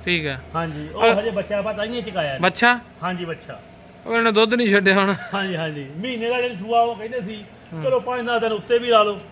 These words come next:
Speaker 1: ਸਹੀ ਹੈ।
Speaker 2: ਤੇ ਬਾਕੀ ਅੱਧਾ ਘੰਟਾ ਨੂੰ ਆਈ ਨੂੰ ਹੋ ਗਿਆ ਤੇ ਆਪਾਂ ਚੋਈ ਹੁਣ ਖਾਲੀ ਕੀਤੀ ਆ। ਕਈ ਵਾਰ ਅਗਲਾ ਮੰਨ ਕੇ ਚਲੋ ਹੁਣ ਜੋ ਆਪਣੀ ਵੀਡੀਓ ਚੱਲ ਪਈ, ਅਗਲਾ ਕਹਿੰਦੇ ਬਾਈ ਹੁਣ ਦੁੱਧ ਨਹੀਂ ਕੱਢਿਆ, ਹੁਣ ਦਸ ਵਜੇ ਚੋਈ।
Speaker 1: ਹੂੰ।
Speaker 2: ਹੁਣ ਜੇ ਰਾਤ ਨੂੰ ਦਸ ਵਜੇ ਚੋਈਏ ਤਾਂ ਫੇਰ, ਫੇਰ ਹੀ ਜਾ ਕੇ ਬਰਾਬਰ ਹੋਊ।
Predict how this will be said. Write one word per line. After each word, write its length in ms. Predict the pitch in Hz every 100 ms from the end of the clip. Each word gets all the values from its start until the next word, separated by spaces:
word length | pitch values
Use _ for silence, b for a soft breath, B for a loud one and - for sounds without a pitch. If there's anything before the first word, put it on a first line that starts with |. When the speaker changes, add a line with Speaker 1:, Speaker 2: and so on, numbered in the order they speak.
| -
Speaker 1:
ਸਹੀ 280 | - 190 165
ਹੈ। 80 | 117 -
Speaker 2:
ਤੇ 100 | 240
ਬਾਕੀ 380 | 202 220 - 240
ਅੱਧਾ 220 | 220 277
ਘੰਟਾ 260 | 269 247 233
ਨੂੰ 160 | 233
ਆਈ 120 | 214 202
ਨੂੰ 120 | 202
ਹੋ 160 | 202
ਗਿਆ 100 | 226
ਤੇ 100 | 240
ਆਪਾਂ 180 | 240 233
ਚੋਈ 300 | - 226 226
ਹੁਣ 220 | 196 202
ਖਾਲੀ 260 | 160 196 190
ਕੀਤੀ 320 | 185 175 202
ਆ। 60 | 214
ਕਈ 200 | 214 240
ਵਾਰ 200 | 233 226 - - - 202
ਅਗਲਾ 200 | 214 202
ਮੰਨ 180 | 202
ਕੇ 100 | 202
ਚਲੋ 260 | 214 214 202
ਹੁਣ 180 | 180 202
ਜੋ 120 | 208
ਆਪਣੀ 180 | 190 208
ਵੀਡੀਓ 240 | 202 247
ਚੱਲ 220 | 226 202
ਪਈ, 240 | 196 202 190 B B -
ਅਗਲਾ 180 | 202 208
ਕਹਿੰਦੇ 240 | 220 226
ਬਾਈ 240 | 196 220 208
ਹੁਣ 140 | 202
ਦੁੱਧ 220 | 190 220
ਨਹੀਂ 120 | 240
ਕੱਢਿਆ, 220 | 214 220 214
ਹੁਣ 180 | 208
ਦਸ 240 | 190 190 170
ਵਜੇ 260 | 190 220
ਚੋਈ। 360 | 180 220 214 214 - -
Speaker 1:
ਹੂੰ। 180 | 175 165
Speaker 2:
ਹੁਣ 80 | 240
ਜੇ 80 |
ਰਾਤ 120 | 240 247
ਨੂੰ 120 | 214
ਦਸ 240 | 208 202
ਵਜੇ 240 | 240 269 277
ਚੋਈਏ 260 | 262 269
ਤਾਂ 100 | 277
ਫੇਰ, 300 | 160 220 226
ਫੇਰ 260 | - 214 247
ਹੀ 40 |
ਜਾ 120 | 277
ਕੇ 100 | 254
ਬਰਾਬਰ 320 | 233 226 190 214
ਹੋਊ। 280 | 185 214